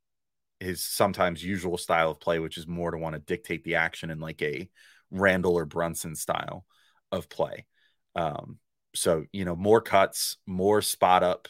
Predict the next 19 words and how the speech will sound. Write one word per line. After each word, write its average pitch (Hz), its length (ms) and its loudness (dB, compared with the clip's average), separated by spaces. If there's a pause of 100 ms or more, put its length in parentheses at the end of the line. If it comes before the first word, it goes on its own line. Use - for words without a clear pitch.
(120)
shots, - 600 -2 (140)
hopefully 123 360 0
just 107 240 -6
make, 98 380 -4
like, 92 380 2 (560)
if, - 200 -2 (160)
<laughs> - 300 -10
if 107 100 -6
he 117 100 -4
could 110 120 -4
just - 180 -2
avoid 143 300 6
going, 117 240 2
like, 104 240 0
oh 117 160 8
for 117 180 -4
seven 104 480 2
from 135 240 -8
three, 147 460 -4